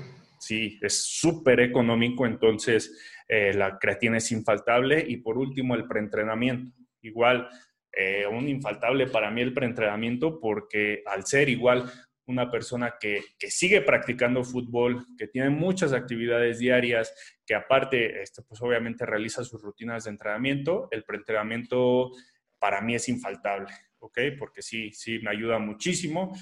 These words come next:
muchísimas veces inclusive hasta es placebo, ¿ok? Pero si me ayuda a ir y a cargar como bestia en el gimnasio, pues lo voy a tener ahí aunque sea como,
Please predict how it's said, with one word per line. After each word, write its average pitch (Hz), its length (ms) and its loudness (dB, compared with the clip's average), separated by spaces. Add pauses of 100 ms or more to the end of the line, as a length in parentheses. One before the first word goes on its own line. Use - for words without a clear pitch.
(220)
muchísimas 139 480 -4
veces 165 280 -4
inclusive 143 400 -4
hasta 202 220 -2
es 170 80 -4
placebo, 170 760 2 (300)
¿ok? 110 200 -4 (260)
Pero 104 560 2
si 110 520 -2
me 107 100 0
ayuda 139 540 4 (320)
a 104 180 2
ir 139 200 6
y 127 60 8
a 113 120 4
cargar 117 420 4
como 110 240 -4
bestia 123 320 0
en 107 80 -4
el 98 100 -6
gimnasio, 131 680 -4
pues 104 120 -16
lo 104 80 -8
voy 110 140 0
a 113 100 -2
tener 107 280 -6
ahí 107 180 2
aunque 110 240 -6
sea 101 260 -6
como, 101 240 -20